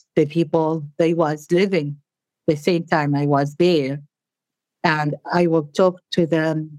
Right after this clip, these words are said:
about what they, you know, how they face that, what kind of food they ate in this time, how they survive. And, uh, because if right now, if I want to do that,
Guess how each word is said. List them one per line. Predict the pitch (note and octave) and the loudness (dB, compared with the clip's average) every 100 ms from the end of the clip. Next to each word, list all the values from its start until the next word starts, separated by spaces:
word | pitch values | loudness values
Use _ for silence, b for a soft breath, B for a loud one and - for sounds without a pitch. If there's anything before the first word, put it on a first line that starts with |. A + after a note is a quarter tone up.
| - | -2
about | D#3+ E3 D#3+ D#3 | 0 2 0 -2
what | F#3 F3 | 0 2
they, | F3 D#3+ - _ _ _ _ _ _ _ | 2 0 -8 _ _ _ _ _ _ _
you | E3 | -2
know, | D3+ C#3+ C#3+ _ _ _ _ | 0 -2 -4 _ _ _ _
how | F#3+ | 2
they | F3 E3 D3+ _ | 4 0 0 _
face | F3+ F3+ - | 0 0 -2
that, | F#3 F3+ F3 F3+ - F#3 | 0 0 0 -6 -10 -2
what | F#3 F#3 _ _ _ - | -2 -2 _ _ _ 0
kind | G3+ F3 D#3+ D#3 | 2 2 0 -2
of | D3+ | 0
food | G3+ G3 F#3 | 0 0 2
they | F#3 F3 | 0 0
ate | F#3 F3+ G3+ - _ _ _ | 0 0 -4 -16 _ _ _
in | F3+ | 0
this | F3 F3 | 2 -2
time, | - F3+ F3 F3+ F3+ _ _ _ _ _ _ - | -2 -2 0 -4 -6 _ _ _ _ _ _ 0
how | F#3+ F#3 | 2 4
they | F#3 F3 F3 | 2 2 -2
survive. | - - F3 E3+ E3+ F#3 G3 _ _ _ _ _ _ _ _ _ _ | -4 -2 2 2 2 -2 -6 _ _ _ _ _ _ _ _ _ _
And, | F#3 F3 F3 F3 E3+ | 0 2 0 2 2
uh, | E3+ D#3+ - | 0 -2 -6
because | - G3+ F3+ - _ _ _ _ G3 | 0 0 0 -14 _ _ _ _ -2
if | F#3 E3+ - | -2 -4 -2
right | G3 F#3+ F#3+ | 0 0 0
now, | F#3+ F3+ | 0 2
if | F3+ | 0
I | F3 | -2
want | E3+ F#3+ F3+ | -2 -6 -6
to | F3+ | -2
do | E3+ | 0
that, | F#3+ G3+ F3+ | 2 2 0